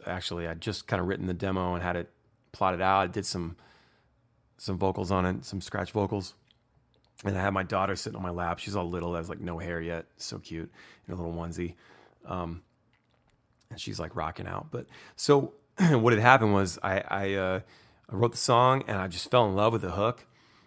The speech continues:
Um, it felt so big to me. It's very melodic and catchy. And when it came time to record, uh, the Girls record, it just, I just realized it didn't fit. Um,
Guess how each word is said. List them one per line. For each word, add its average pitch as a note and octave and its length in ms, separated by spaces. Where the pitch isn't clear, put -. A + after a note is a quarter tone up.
Um, F2 180
it F2 80
felt G2+ 220
so G#2+ 160
big F#2 260
to - 100
me. A2 120
It's G#2 100
very F#2+ 140
melodic F2 420
and E2+ 100
catchy. F2+ 380
And G#2+ 520
when G2 220
it G2 60
came G#2 180
time G#2 240
to G2 240
record, G2+ 640
uh, F#2 120
the F2 100
Girls A2 300
record, F2+ 340
it F2 160
just, - 400
I - 140
just - 240
realized F2 320
it D2+ 60
didn't E2+ 220
fit. F#2 420
Um, F2 400